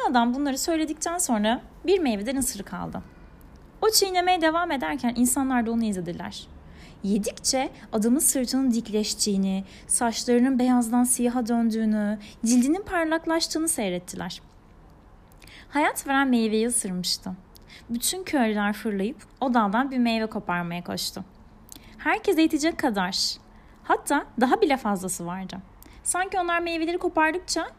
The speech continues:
yerlerine yenileri geliyordu. Gece ağacın dallarının altında hayatın dönüşünü kutlamak için müzikler çalındı, danslar edildi, neşe dolu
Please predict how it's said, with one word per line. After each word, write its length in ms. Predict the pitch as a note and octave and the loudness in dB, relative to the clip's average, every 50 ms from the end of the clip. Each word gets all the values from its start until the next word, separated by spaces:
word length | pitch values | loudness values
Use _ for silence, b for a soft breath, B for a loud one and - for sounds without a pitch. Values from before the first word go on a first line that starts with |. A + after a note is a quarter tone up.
| - - | -10 -4
yerlerine 640 | A#3+ B3 C4+ C4+ C#4 C#4+ D4+ D4+ D4+ D#4+ E4 F4 - - - | -2 0 0 0 0 0 0 2 2 0 -2 -2 -4 -6 -4
yenileri 380 | - C4+ C4+ C#4 C4+ D4 D4+ D4+ | 0 2 2 2 2 2 0 0
geliyordu. 480 | B3+ C4 G#3+ F#3+ F#3 F3 E3 D#3+ F3+ F#3 - - - - - B B B B B B B B B B B - E4 | 0 0 0 0 0 -2 -4 -6 -8 -10 -12 -14 -20 -20 -20 B B B B B B B B B B B -4 0
Gece 240 | G4+ G#4 F#4 F#4 | 0 2 4 4
ağacın 320 | F4 F4 F4 E4 F4+ G4 F#4+ | 4 4 2 0 0 0 0
dallarının 400 | F#4 F4 D#4 C#4+ D4+ E4 F#4+ F#4+ | 0 2 2 0 -2 -4 -4 -2
altında 540 | E4+ C4+ A#3 A3+ - - G#3+ G#3 G3 G#3 A3+ | -2 0 0 0 -2 -2 -2 -2 -2 0 2
hayatın 480 | B3 A#3 A#3 A3+ A#3 A#3 - C#4+ C4+ | 2 2 4 2 2 0 -2 -2 0
dönüşünü 380 | B3+ B3 A#3 A#3+ A#3+ - C4+ C#4 | 0 2 2 0 0 -2 -2 -4
kutlamak 400 | - B3 - B3+ B3+ C4+ C4 B3+ | -6 -6 -2 -2 -2 0 -2 -4
için 160 | - - A3 | -4 0 2
müzikler 500 | A3 A3+ G3+ G#3+ G#3+ - A3 G#3 G#3+ G#3+ | 2 2 0 -2 -4 -2 0 0 0 0
çalındı, 640 | G#3 - G#3+ G3 F#3+ F#3+ F#3 F#3 F3 F3+ F3+ F#3 | -2 -2 -2 -2 -2 -2 -2 -2 -2 -2 -2 0
danslar 500 | F#3 G#3 G#3+ A3 A3+ A3 - - A#3 A3+ | 2 2 2 2 0 -2 -4 -4 -2 0
edildi, 640 | A3+ A#3 G#3 G3+ A#3 A3 G#3+ G3+ G3+ A3 G#3+ G#3+ G#3+ G#3 | 0 0 0 0 -2 -2 -2 0 0 0 0 2 0 0
neşe 260 | A#3 B3 - D4 A#3+ | 0 0 -2 0 0
dolu 360 | B3+ B3 A3+ A#3 B3 B3+ | 0 0 0 0 0 0